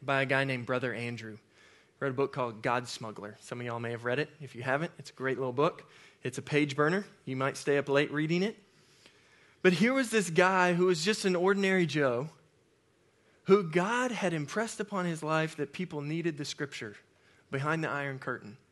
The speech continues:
And so he risked his life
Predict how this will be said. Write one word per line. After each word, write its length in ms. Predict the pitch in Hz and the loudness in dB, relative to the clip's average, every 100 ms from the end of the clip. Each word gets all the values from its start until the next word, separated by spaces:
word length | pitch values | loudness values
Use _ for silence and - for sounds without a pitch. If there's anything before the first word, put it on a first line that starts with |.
| _ _ _ _ _ _ _ _ _ | _ _ _ _ _ _ _ _ _
And 100 | 131 | -8
so 140 | - 175 | -2 0
he 140 | 170 | 0
risked 440 | 143 196 220 - | 0 0 0 -4
his 200 | 202 160 | -4 -2
life 680 | 139 135 131 110 - - | -2 -2 -2 -4 -14 -20